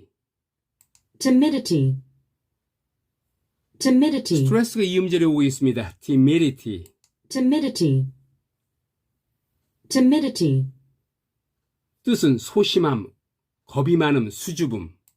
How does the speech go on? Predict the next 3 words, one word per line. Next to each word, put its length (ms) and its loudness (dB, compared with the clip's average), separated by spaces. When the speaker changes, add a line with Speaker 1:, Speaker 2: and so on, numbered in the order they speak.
Speaker 1:
Timidity. 800 0
Timidity. 760 0
Speaker 2:
Timidity 920 0